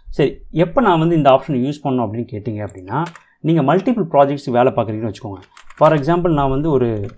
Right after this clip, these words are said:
பஸ் ஆப், அப்புறம் வந்து பார்த்தீங்கன்னா ரெட் டாட் அப்படின்னு இருக்கு வச்சுக்கோங்களேன். ஓகே, இந்த ரெண்டு டைரக்டரி இருக்கு. இந்த ரெண்டுமே வந்து Git-ன்னு வச்சுக்கோங்க. இது ஒரு பஸ் ஆப்னு ஒரு Git-க்கு ஒர்க் பண்றேன், and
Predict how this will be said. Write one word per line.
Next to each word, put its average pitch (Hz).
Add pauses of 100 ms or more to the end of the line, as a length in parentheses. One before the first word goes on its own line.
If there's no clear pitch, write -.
(220)
பஸ் 147 (160)
ஆப், 160 (840)
அப்புறம் 139
வந்து 131
பார்த்தீங்கன்னா 127 (1600)
ரெட் 127
டாட் 104 (260)
அப்படின்னு 127
இருக்கு 117
வச்சுக்கோங்களேன். 107 (1900)
ஓகே, - (200)
இந்த 160
ரெண்டு 208
டைரக்டரி 147
இருக்கு. 104
இந்த 147
ரெண்டுமே 202
வந்து 165 (100)
Git-ன்னு 175
வச்சுக்கோங்க. 95 (220)
இது 131
ஒரு 107
பஸ் 123
ஆப்னு 151
ஒரு 117
Git-க்கு 131 (100)
ஒர்க் 117
பண்றேன், 120 (460)
and 139